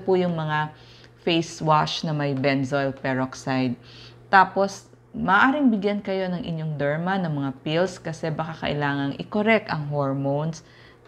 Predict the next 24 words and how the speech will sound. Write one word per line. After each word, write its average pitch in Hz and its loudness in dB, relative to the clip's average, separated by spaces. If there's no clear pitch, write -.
Maaaring 147 4
bigyan 135 -2
ng 185 -4
antibiotics 240 2
at 185 6
lagi 147 -6
kong 147 -8
binibilin, 180 -2
kumain 180 2
tayo 160 -2
ng 156 -2
mga 139 -4
berdeng 214 2
gulay, 196 2
yung 160 -4
mga 139 -4
yellow-orange 170 2
na 139 -6
gulay 165 2
at 143 -6
prutas 135 -4
dahil 143 -2
makakatulong 170 -2
yan 147 0